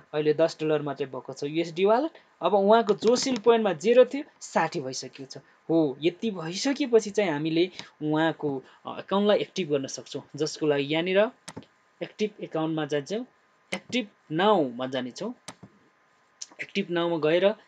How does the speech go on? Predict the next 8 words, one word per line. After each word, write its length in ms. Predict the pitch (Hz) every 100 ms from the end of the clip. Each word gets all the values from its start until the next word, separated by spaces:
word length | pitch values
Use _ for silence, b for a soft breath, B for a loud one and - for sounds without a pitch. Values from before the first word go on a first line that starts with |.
| _ 147
एकछिन 260 | - 160
wait 280 | 131 185 208
गर्नेछौँ, 540 | 240 247 262 262 269 277 b _ -
एकछिन 240 | - 147 -
पर्खनेछौँ। 760 | 202 220 254 247 - 254 262 - _ _ _ -
के 140 | 320
भन्छ 300 | 220 156 143
त 140 | -